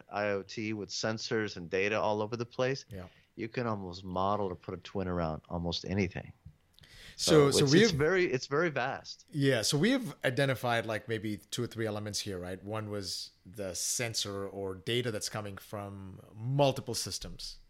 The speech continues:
Speaker 2: Could be from one sensor, many sensors, many systems. Um, you talked about the communication aspect of it, uh, human aspect of it, right? You got the car and the driver, so there is the human interaction aspect of it.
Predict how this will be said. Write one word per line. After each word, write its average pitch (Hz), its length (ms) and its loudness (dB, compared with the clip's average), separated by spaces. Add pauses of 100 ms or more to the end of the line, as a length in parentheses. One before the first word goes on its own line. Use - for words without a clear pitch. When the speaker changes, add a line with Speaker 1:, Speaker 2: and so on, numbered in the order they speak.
(140)
Speaker 2:
Could 117 160 -4
be 110 80 -4
from 104 240 -8
one 113 160 -2
sensor, 110 480 -4
many 113 160 -6
sensors, 110 640 -4 (260)
many 104 180 -10
systems. - 540 -4 (800)
Um, 101 460 -4
you 123 100 -4
talked 131 340 -4
about 107 560 -2
the 107 80 -10
communication 117 720 0
aspect 113 440 -4
of 107 100 -6
it, 107 180 -6 (560)
uh, 98 420 -4 (880)
human 233 520 2
aspect 101 440 -6
of 87 100 -10
it, 92 140 -12 (180)
right? 107 260 -2 (160)
You 113 120 -6
got 110 220 -2
the 110 60 -4
car 151 480 6
and 127 160 2
the 113 40 0
driver, 113 600 0
so - 180 -6
there 107 160 0
is 127 120 -4
the 151 60 -2
human 151 380 4
interaction 127 720 0
aspect 95 440 -8
of 90 100 -10
it. 123 200 -8